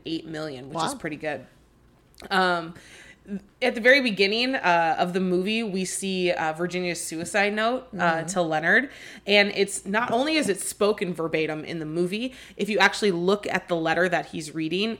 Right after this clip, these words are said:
Speaker 1: it is word for word what the
Speaker 2: Oh,
Speaker 1: letter looked
Speaker 2: interesting.
Speaker 1: like. And, um, they tried to make it as visually the same as the
Speaker 2: Mm-hmm.
Speaker 1: suicide letter, um, but of course, like, you
Speaker 2: Yeah.
Speaker 1: can't replicate that exactly, so.
Speaker 2: Yeah.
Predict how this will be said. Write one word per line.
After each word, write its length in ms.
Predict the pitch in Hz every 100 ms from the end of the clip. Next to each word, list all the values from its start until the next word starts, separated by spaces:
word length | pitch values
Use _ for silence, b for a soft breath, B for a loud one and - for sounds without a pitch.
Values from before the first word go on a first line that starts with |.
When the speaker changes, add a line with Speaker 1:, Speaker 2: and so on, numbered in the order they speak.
| -
Speaker 1:
it 100 | 180
is 260 | 170 165 - -
word 380 | 165 170 185 190
for 240 | - 175
word 540 | 160 160 165 147 113 165 -
what 520 | 170 160 160 - -
the 80 | 180
Speaker 2:
Oh, 100 | 247
Speaker 1:
letter 160 | 170 160
looked 220 | 185 214
Speaker 2:
interesting. 40 | 185
Speaker 1:
like. 180 | 170 190
And, 320 | 180 175 175 -
um, 360 | 170 165 160 - B B
they 120 | 220
tried 340 | 208 226 214
to 60 | 208
make 220 | 208 202
it 140 | 190 185
as 680 | 170 170 165 160 - - -
visually 760 | 170 220 214 233 247 247 262 269 - _ _ 190
the 120 | 233
same 340 | - 233 247
as 260 | 208 226 196
the 60 | -
Speaker 2:
Mm-hmm. 80 |
Speaker 1:
suicide 440 | 208 233 226 247 240
letter, 280 | 240 247 254 190
um, 320 | 165 156 156
but 120 | - 156
of 140 | 156
course, 300 | - 143 -
like, 240 | 139 123
you 80 | -
Speaker 2:
Yeah. 140 | 147 113
Speaker 1:
can't 160 | 98 -
replicate 480 | 165 156 - - -
that 160 | 104
exactly, 420 | 104 - - - -
so. 140 | -
Speaker 2:
Yeah. 220 | - 135